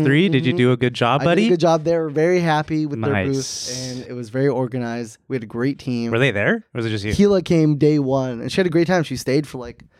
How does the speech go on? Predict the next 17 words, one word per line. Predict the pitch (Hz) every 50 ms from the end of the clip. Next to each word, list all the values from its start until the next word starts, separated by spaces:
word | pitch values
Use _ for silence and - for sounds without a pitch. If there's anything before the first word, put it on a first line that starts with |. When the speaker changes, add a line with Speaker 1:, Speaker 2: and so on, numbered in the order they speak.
| _ _ _
Speaker 2:
damn | - 120 131 127
near | 131 131 127
half | 123 127 127 -
the | - 113
day. | 120 135 127 - - _ _ _ _ _ _ -
Speaker 1:
Was | 131 139 127 110
she | 127 123 113
involved | 113 113 113 107 120 117
in | 127 -
the | 113 104
fight? | - 117 175 247 - _ _ _ _ _ -
Speaker 2:
No, | 160 175 180 175 175 170 160 160
no, | - 160 160
no, | 156 160 160
no, | 160 156 - 151 151
no, | 151 147 147
no. | - - 143 113